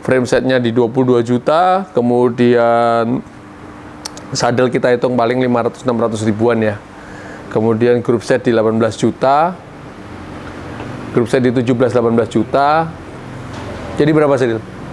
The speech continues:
Sekitar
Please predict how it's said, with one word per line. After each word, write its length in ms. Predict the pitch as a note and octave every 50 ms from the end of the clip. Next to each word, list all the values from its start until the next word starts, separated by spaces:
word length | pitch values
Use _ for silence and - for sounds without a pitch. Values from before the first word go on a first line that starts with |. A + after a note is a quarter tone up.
| - - - - - - - - - - - - - - - - - - - - - - - - D#3 D#3 D#3 - - - - - - - - - - - - - - - - - - - - - - - -
Sekitar 720 | - - B2+ - - C3+ C3+ - - D#3+ D#3 E3 E3 E3